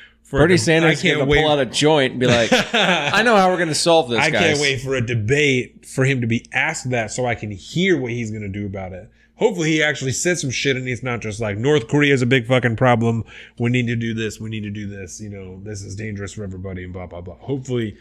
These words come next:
Speaker 1: he actually
Speaker 2: Yeah.
Speaker 1: has some points of like, "Fuck President Trump. This is what we're doing. You know, I, I think this and this and this."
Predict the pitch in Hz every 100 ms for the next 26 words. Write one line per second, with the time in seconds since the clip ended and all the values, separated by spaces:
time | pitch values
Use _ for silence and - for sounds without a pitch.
0 | _ _ 117 110 101 101 113 113 101 98
1 | - 127 120 104 95 98 101 92 _ _
2 | _ _ _ _ - - 143 131 113 104
3 | - 117 127 - _ _ _ - 151 151
4 | 131 135 120 104 120 123 147 143 131 139
5 | 131 113 107 113 139 123 127 143 139 135
6 | 131 135 143 156 -